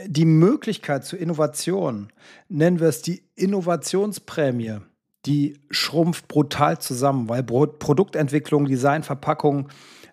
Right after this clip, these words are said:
ähm, Sourcing, überall verkürzt K I die Durchlaufzeiten und, ähm, die Wettbewerber in China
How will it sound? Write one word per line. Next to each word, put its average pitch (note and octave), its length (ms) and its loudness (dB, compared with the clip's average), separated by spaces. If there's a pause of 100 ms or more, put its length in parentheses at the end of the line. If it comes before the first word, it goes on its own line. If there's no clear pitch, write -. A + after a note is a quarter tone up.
(120)
ähm, C#3 460 2
Sourcing, D3+ 760 0 (440)
überall D#3 640 4
verkürzt D3+ 560 -2
K C#3 140 -2
I D3 120 -4
die C3+ 140 2
Durchlaufzeiten C3+ 1040 -2 (420)
und, C3+ 800 2
ähm, B2 920 0
die C3 220 0
Wettbewerber C3+ 640 2
in C3 100 -2
China C3 640 0